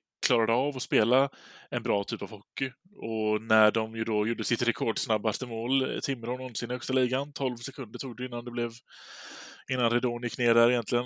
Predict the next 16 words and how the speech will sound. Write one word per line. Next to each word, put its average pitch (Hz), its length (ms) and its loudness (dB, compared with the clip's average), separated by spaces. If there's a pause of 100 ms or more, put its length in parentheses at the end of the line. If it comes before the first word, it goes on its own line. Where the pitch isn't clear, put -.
(160)
så, 110 600 -6
eh, 107 180 0
kändes 131 380 0
det 165 80 2
ändå 123 220 -4
som 123 140 -6
att 120 120 -4 (1000)
den 160 140 6
kan 170 120 0
man 160 100 0
skaka 151 280 -4
sig 147 120 0
av. - 140 0 (520)
Det 151 100 0
löser 107 300 0
vi. - 100 -6